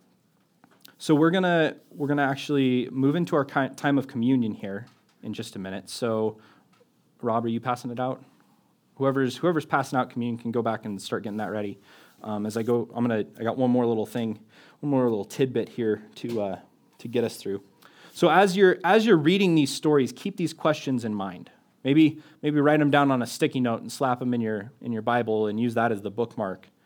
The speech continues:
as we're reading through. So as we're reading through Genesis one this week, be thinking, "Do I know my groom? What do I know? Who, who is God to me in this?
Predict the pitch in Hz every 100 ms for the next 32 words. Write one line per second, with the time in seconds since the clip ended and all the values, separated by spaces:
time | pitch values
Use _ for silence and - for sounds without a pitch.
0 | _ _ - 113 117 110 110 120 110 107
1 | 110 107 120 113 123 131 165 147 143 143
2 | 147 139 131 131 139 127 117 110 98 -
3 | _ _ _ _ - 135 156 143 117 95
4 | - - - _ _ _ _ _ - 151
5 | 175 165 160 143 120 123 92 87 - 156
6 | 226 202 170 156 151 135 - 240 262 -
7 | 233 220 143 156 151 117 95 107 - _
8 | _ _ - 139 131 117 101 87 -